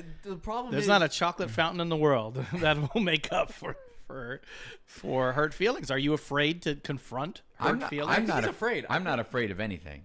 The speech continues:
Speaker 1: Okay, then why won't, why don't
Speaker 3: Except
Speaker 1: we dive right
Speaker 3: for
Speaker 1: into it?
Speaker 3: snakes, spiders,
Speaker 1: And pussy.
Speaker 3: cockroaches. No, that's you, my friend.
Speaker 1: <laughs> Not when they're drunk.
Speaker 3: Um, <laughs> yeah, no, that's, that's you, baby.
Speaker 1: <laughs>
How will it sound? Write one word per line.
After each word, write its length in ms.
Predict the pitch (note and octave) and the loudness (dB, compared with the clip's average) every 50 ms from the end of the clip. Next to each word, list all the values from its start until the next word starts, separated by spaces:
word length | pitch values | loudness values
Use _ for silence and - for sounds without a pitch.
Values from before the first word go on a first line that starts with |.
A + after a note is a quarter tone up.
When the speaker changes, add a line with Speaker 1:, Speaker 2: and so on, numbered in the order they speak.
| - _ | -12 _
Speaker 1:
Okay, 280 | E3+ F#3+ F#3+ G3 D#3+ D3+ | -8 -6 -4 -4 -6 -6
then 160 | D3 F3 F3+ | -6 -10 -8
why 160 | E3 E3 E3+ | -6 -4 -4
won't, 200 | F3 F3 F#3+ F#3+ F3+ | -4 -6 -10 -10 -8
why 80 | E3+ | -6
don't 100 | - F#2 | -6 -6
Speaker 3:
Except 240 | F#2+ G2+ F2+ B2 A#2+ | -6 -2 0 0 0
Speaker 1:
we 60 | F3+ | 0
dive 100 | F3+ F3+ | 0 -4
right 80 | - A2 | -2 -2
Speaker 3:
for 120 | G#2 G2+ G2 | 0 0 0
Speaker 1:
into 120 | G2 F2+ | -2 -4
it? 40 | A2+ | -4
Speaker 3:
snakes, 800 | - - A#2+ A#2+ A#2 A#2+ B2+ C#3 C#3 - - - - - - - _ _ _ _ _ _ | -6 -4 -2 0 0 0 0 -2 -4 -6 -12 -12 -12 -14 -16 -20 _ _ _ _ _ _
spiders, 840 | _ - - - _ A#2+ A2 G#2 G2+ G2 G2+ G2+ G2+ G#2+ A2 - - | _ -16 -16 -6 _ 0 0 0 0 0 0 0 -2 -2 -4 -6 -8
Speaker 1:
And 140 | C#3+ C3 B2+ | -10 -10 -10
pussy. 380 | - C#3+ A#2+ - - G#2 F#2 - - _ _ | -10 -10 -12 -12 -12 -18 -18 -20 -20 _ _
Speaker 3:
cockroaches. 800 | - - A2+ G2+ G2+ - - A2+ A2 G#2 G2+ - - A2 - - | -10 -4 -2 -2 -2 -2 -2 -2 -2 -2 -2 -4 -6 -8 -8 -6
No, 160 | - F2 F2+ | -6 -4 -2
that's 240 | F2 F#2+ G2+ - - | -2 -2 -4 -4 -6
you, 220 | A2 G#2 F2+ G2+ G2 | -6 -6 -6 -6 -6
my 160 | F2 C#2+ C#2+ | -8 -8 -10
friend. 280 | - - G2 F2+ D#2 C#2+ | -10 -8 -8 -8 -8 0
Speaker 1:
<laughs> 40 | - | 2
Not 600 | A3 G#3 G#3+ F#3 G#3+ A3 G#3+ G#3 G#3 F#3+ G3+ G#3 | 2 2 4 2 2 2 2 0 -2 -2 -2 -2
when 80 | G#3+ G#3+ | -4 -4
they're 100 | G#3+ G#3 | -4 -4
drunk. 360 | E3+ E3 G3+ A#3+ C4 B3 G#3+ | -4 -6 -6 -6 -4 -4 -2
Speaker 3:
Um, 680 | G2+ A2+ A2 G#2+ G#2+ G#2+ G#2 G#2 G#2 G2+ G2 F#2+ F#2+ F#2 - - - - _ | -2 0 0 0 0 0 0 0 0 0 -2 -4 -6 -8 -12 -16 -16 -16 _
<laughs> 320 | D#3 - - - - E2+ F2 | -16 -14 -14 -12 -12 -12 -10
yeah, 180 | G2 F#2+ F2+ D2 F2 | -8 -8 -8 -6 -6
no, 140 | G#2+ F#2 E2+ | -8 -8 -6
that's, 300 | - F#2 F2+ - - - _ | -8 -8 -10 -10 -14 -20 _
that's 220 | - F2+ F2+ F2+ G2+ | -10 -10 -10 -8 -8
you, 220 | G#2 F#2+ F2 E2 | -6 -6 -6 -6
baby. 340 | D2+ D#2+ D#2+ E2 D#2+ D#2 D2+ - - - - - - - - - - | -8 -8 -8 -8 -8 -10 -14 -14 -20 -20 -20 -20 -20 -20 -20 -6 -6
Speaker 1:
<laughs> 120 | A#4 A#4 | -6 -6